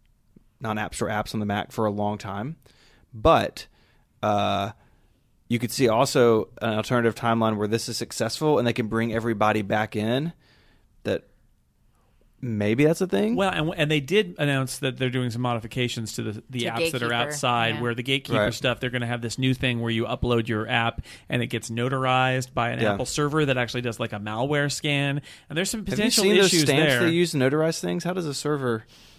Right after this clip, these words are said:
Speaker 2: I know, and they,
Speaker 1: manage that?
Speaker 2: they staple it. You actually, they call it stapling when you attach one to the other. So you, you go out and buy some staples,
Speaker 1: A
Speaker 2: I
Speaker 1: lot of,
Speaker 2: guess.
Speaker 1: a lot of
Speaker 3: The
Speaker 1: metaphors I don't
Speaker 3: ones and
Speaker 1: understand
Speaker 3: the
Speaker 1: in computing.
Speaker 3: zeros go and intertwine together
Speaker 2: Yeah.
Speaker 3: and form
Speaker 1: Hmm.
Speaker 3: hook and loop,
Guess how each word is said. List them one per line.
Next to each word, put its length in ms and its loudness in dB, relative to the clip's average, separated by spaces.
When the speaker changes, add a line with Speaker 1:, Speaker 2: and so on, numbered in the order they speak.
Speaker 2:
I 120 4
know, 120 4
and 120 6
they, 80 6
Speaker 1:
manage 100 2
that? 120 2
Speaker 2:
they 140 2
staple 540 -2
it. 80 -4
You 140 0
actually, 320 0
they 140 0
call 260 0
it 80 -6
stapling 600 -2
when 120 -4
you 100 -2
attach 360 -4
one 140 -2
to 60 -4
the 140 -2
other. 220 -4
So 140 -4
you, 220 -4
you 120 -6
go 280 2
out 160 6
and 80 -2
buy 160 4
some 160 -4
staples, 480 0
Speaker 1:
A 60 2
Speaker 2:
I 40 2
Speaker 1:
lot 80 2
of, 60 4
Speaker 2:
guess. 320 0
Speaker 1:
a 60 -4
lot 140 6
of 60 4
Speaker 3:
The 20 2
Speaker 1:
metaphors 340 2
I 120 6
don't 80 8
Speaker 3:
ones 100 2
and 140 6
Speaker 1:
understand 60 4
Speaker 3:
the 60 4
Speaker 1:
in 60 0
computing. 340 4
Speaker 3:
zeros 160 0
go 300 0
and 120 -4
intertwine 680 -8
together 400 -6
Speaker 2:
Yeah. 200 0
Speaker 3:
and 100 -6
form 260 -12
Speaker 1:
Hmm. 180 -2
Speaker 3:
hook 180 -12
and 140 -12
loop, 260 -10